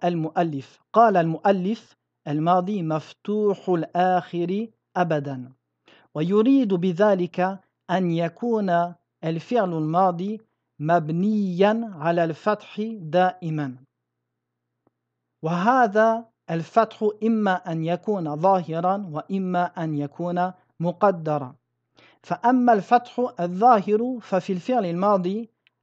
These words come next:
الصحيح الآخر الذي لم يتصل بآخره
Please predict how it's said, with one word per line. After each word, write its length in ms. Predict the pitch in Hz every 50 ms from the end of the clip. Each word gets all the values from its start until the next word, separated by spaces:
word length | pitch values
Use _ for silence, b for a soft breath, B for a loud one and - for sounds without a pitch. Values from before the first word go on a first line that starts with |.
| _ -
الصحيح 880 | 214 226 220 - - - - 220 214 - - 254 269 277 277 - - 214
الآخر 960 | 196 180 165 - - 214 226 233 226 208 - - 185 175 180 202 226 240 247 - _ _ _ _ _ _ _ 202
الذي 880 | 226 262 247 233 226 220 220 226 214 196 220 254 262 262 226 180 151
لم 280 | 156 170 202 240 240 220
يتصل 800 | 208 208 226 254 247 - _ - 220 202 208 - 247 240 220
بآخره 1160 | 185 165 170 - - - 202 208 226 220 214 196 - - 175 180 185 190 175 190 214 226 233